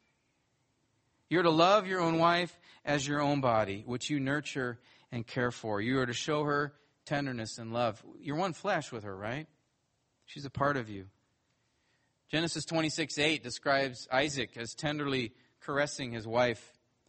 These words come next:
Rebekah. Song of Solomon describes a husband who is, uh, both verbally and physically affectionate toward his bride. God has designed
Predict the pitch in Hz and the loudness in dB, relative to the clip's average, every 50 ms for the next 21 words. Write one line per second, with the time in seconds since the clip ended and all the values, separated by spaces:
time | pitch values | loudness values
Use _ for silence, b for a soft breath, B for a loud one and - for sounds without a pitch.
0 | _ - 117 98 117 123 123 - - 120 104 101 - _ _ _ _ _ _ _ | _ -4 0 4 6 6 6 4 0 -4 -4 -4 -8 _ _ _ _ _ _ _
1 | _ _ - - - 165 175 170 170 151 - - 170 170 180 180 175 156 135 120 | _ _ -6 4 6 8 8 8 4 0 0 4 6 6 6 6 4 2 0 -2
2 | 110 117 117 - - 151 143 143 143 135 127 131 123 113 b b b b b b | -4 -6 -8 -4 2 4 4 4 4 2 0 0 0 -2 b b b b b b
3 | - 165 165 175 160 147 147 143 131 135 135 135 131 123 117 110 - - B B | 2 4 4 4 2 0 -2 0 2 2 2 4 4 2 2 0 -4 -10 B B
4 | B B B B - 139 123 135 135 120 120 120 156 170 175 165 165 156 151 147 | B B B B -12 -4 0 0 0 0 4 6 6 6 6 6 4 4 4 2
5 | 139 131 - 156 156 151 160 156 - 143 135 123 - - 151 147 143 - - 147 | 2 0 0 -2 -2 -2 -2 -4 -2 -2 -2 -2 0 2 0 0 0 -2 -6 -6
6 | 123 117 - - 135 123 120 113 107 101 101 113 113 113 113 110 101 90 - _ | -6 -6 -8 -6 -4 -2 -2 -2 -4 -6 -4 0 0 0 0 0 -2 -6 -12 _
7 | _ _ _ _ _ _ _ _ _ _ _ _ _ _ _ _ _ _ _ _ | _ _ _ _ _ _ _ _ _ _ _ _ _ _ _ _ _ _ _ _
8 | _ _ _ _ _ _ _ _ _ - 147 151 170 180 180 160 135 143 147 135 | _ _ _ _ _ _ _ _ _ 4 6 8 8 8 6 2 -2 -2 -4 2
9 | 127 160 160 170 175 175 175 165 160 | 4 6 6 6 6 4 2 0 -2